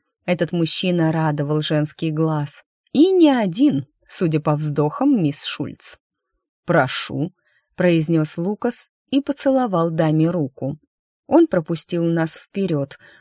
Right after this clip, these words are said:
а Лямкину и Желторотикам дал знак караулить в коридоре. «Вы кто? И где лорд Блэкстон?» удивилась леди, застыв посредине комнаты.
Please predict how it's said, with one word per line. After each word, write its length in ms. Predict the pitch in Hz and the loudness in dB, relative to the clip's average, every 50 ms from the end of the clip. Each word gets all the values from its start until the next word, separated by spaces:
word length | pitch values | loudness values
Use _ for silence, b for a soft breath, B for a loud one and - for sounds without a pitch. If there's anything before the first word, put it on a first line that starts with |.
| b | b
а 140 | b 175 170 | b 0 0
Лямкину 540 | 165 180 185 175 165 160 - 165 165 165 165 | 2 2 2 2 0 0 0 0 2 2 0
и 180 | - - 170 165 | 0 -2 -4 -2
Желторотикам 1000 | 156 156 156 151 151 156 143 147 175 240 254 - - 151 - - 139 139 156 - _ - | 0 -2 -2 -2 -2 -4 -4 -2 0 -2 -2 -2 -4 -8 -4 -2 -4 -4 -4 -6 _ -8
дал 280 | - 151 170 170 160 156 | -4 -2 0 2 2 0
знак 460 | 147 147 165 165 160 196 214 - - _ | 0 0 2 2 2 0 -2 -8 -16 _
караулить 580 | - - 262 262 254 240 196 151 147 147 147 - | -2 0 0 2 2 2 2 2 2 0 0 -4
в 80 | - - | -6 -6
коридоре. 640 | - 170 170 175 160 151 151 139 139 135 139 143 147 _ _ _ _ _ _ _ _ _ _ _ _ _ _ | -6 -4 -2 -2 -2 -2 -2 -2 -2 -2 -4 -6 -6 _ _ _ _ _ _ _ _ _ _ _ _ _ _
«Вы 180 | - 269 339 339 | 0 2 2 2
кто? 400 | - - - 294 214 156 156 - _ _ _ _ - | -2 0 4 4 4 4 4 -2 _ _ _ _ 4
И 100 | 247 226 | 4 4
где 260 | 170 180 185 247 269 | 4 4 4 4 4
лорд 300 | 247 220 185 165 151 180 | 4 4 2 0 0 -4
Блэкстон?» 720 | 156 165 196 196 156 151 - - - - 262 285 285 294 _ _ _ _ _ | -2 -2 0 2 2 0 0 -2 -4 0 2 2 2 0 _ _ _ _ _
удивилась 640 | - - 208 185 208 220 302 359 320 254 226 - - | -4 -2 0 2 2 4 4 4 4 2 0 -2 -4
леди, 380 | 185 180 208 254 254 220 233 | -2 0 0 0 0 0 -2
застыв 520 | 226 196 175 165 160 - - 180 190 - - | -2 0 0 -2 -2 -2 -4 -4 -6 -6 -4
посредине 680 | - 170 156 - 160 165 160 147 156 151 151 147 147 | -6 -4 -4 -2 -2 -2 -2 0 0 2 2 2 0
комнаты. 680 | 147 - 165 147 143 143 139 143 139 139 - 147 151 151 | -2 -2 -2 0 2 2 0 0 -2 -2 -4 -6 -6 -6